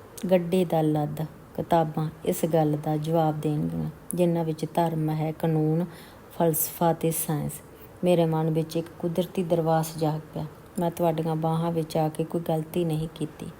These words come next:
ਇਸ ਸੋਚਾਂ ਦਾ ਪ੍ਰਤੀਕਰਮ ਉੱਠਿਆ। ਹੋ ਸਕਦਾ ਹੈ ਸੋਹਣੀ ਦਾ ਯੁੱਗ ਚੇਤਨ ਨਾ ਹੋਵੇ, ਮਨੁੱਖੀ ਬੁੱਧੀ ਪਸ਼ੂ ਪ੍ਰਤੀਕ ਹੋਵੇ। ਜੇ ਪਿਆਰ ਦਾ ਵੇਗ ਹੈ ਧਰਮ ਦੇ ਫਲਸਫੇ ਵਾਂਗ, ਇਸ ਆਪਣੀ ਮ-, ਬੁਨਿਆਦੀ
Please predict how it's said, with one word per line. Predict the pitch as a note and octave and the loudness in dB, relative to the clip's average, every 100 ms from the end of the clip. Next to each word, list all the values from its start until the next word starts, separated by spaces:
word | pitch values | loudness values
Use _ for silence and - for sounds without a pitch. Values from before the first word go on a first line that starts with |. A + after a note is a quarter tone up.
| - - - - - - | -20 -20 -20 -20 -12 0
ਇਸ | G#3 G3 | 2 2
ਸੋਚਾਂ | F#3 - F3 E3 - G3 | -4 0 0 0 2 2
ਦਾ | F3 D#3+ | 2 2
ਪ੍ਰਤੀਕਰਮ | - E3 E3 F#3 F3 D#3+ D#3 | 2 0 0 -2 0 2 2
ਉੱਠਿਆ। | D3 D3+ E3 D#3+ | -2 -2 -2 0
ਹੋ | D#3+ E3 | 0 0
ਸਕਦਾ | D#3+ D3+ D#3 D#3+ | 0 -2 0 0
ਹੈ | D#3+ | 0
ਸੋਹਣੀ | D#3+ E3 E3 F3 E3 | -2 0 2 2 2
ਦਾ | D#3+ D#3 | 2 2
ਯੁੱਗ | D3+ E3 D#3 D#3+ D#3 - - | 2 2 2 2 -2 -6 -4
ਚੇਤਨ | E3 D#3+ - E3 | -2 0 0 0
ਨਾ | D#3+ D#3 | 0 0
ਹੋਵੇ, | D3+ D3+ D3+ - - - F#3 | 0 0 -2 -8 -20 -2 4
ਮਨੁੱਖੀ | G#3 G#3 - B3+ | 4 4 0 2
ਬੁੱਧੀ | F#3+ E3 D3+ F3+ | 2 0 2 0
ਪਸ਼ੂ | F3 D#3+ D#3 E3+ | 2 -2 0 -4
ਪ੍ਰਤੀਕ | D#3+ D#3 D3+ D3+ C#3+ - | -4 -6 -4 -4 -4 -6
ਹੋਵੇ। | D3+ D3+ - - - - - - - | -10 -10 -16 -20 -20 -20 -20 -12 0
ਜੇ | E3 | 0
ਪਿਆਰ | E3+ E3 E3 | 4 4 2
ਦਾ | D#3+ E3+ | 2 2
ਵੇਗ | D#3+ D#3+ D#3 E3 | 4 2 2 2
ਹੈ | E3 D#3+ | 0 2
ਧਰਮ | E3+ D#3+ D#3 | 2 4 2
ਦੇ | D#3 D#3+ | 2 2
ਫਲਸਫੇ | - D#3+ D#3 - - E3 | 2 2 0 -6 -2 0
ਵਾਂਗ, | D#3 D3+ C#3+ - | 0 -2 -4 -2
ਇਸ | E3 - - | -2 -2 -2
ਆਪਣੀ | D#3+ - F#3 F3+ | -2 0 0 2
ਮ-, | D#3+ D#3+ - - - - | 0 -2 -4 -12 -14 -2
ਬੁਨਿਆਦੀ | F3 E3+ D#3+ D#3 D#3 F#3 | 2 4 4 0 0 -2